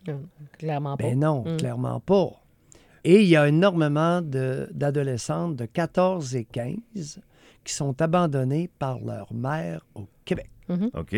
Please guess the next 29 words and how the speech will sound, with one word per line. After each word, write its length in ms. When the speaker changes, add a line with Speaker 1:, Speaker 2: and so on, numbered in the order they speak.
Speaker 3:
Et 260
conséquence ? 1000
Speaker 2:
Conséquence, 760
récupérées 680
par 220
des 200
dix-sept, 560
dix-huit, 360
dix-neuf 420
ans 200
qui 80
s'amusent 460
à 60
leur 180
faire 160
prendre 320
boissons 420
et 60
drogues 420
et 340
de, 680
d'en 160
abuser 380
sexuellement. 560
Ou 300
d'avoir 460
des 240
inconduites 480
sexuelles 640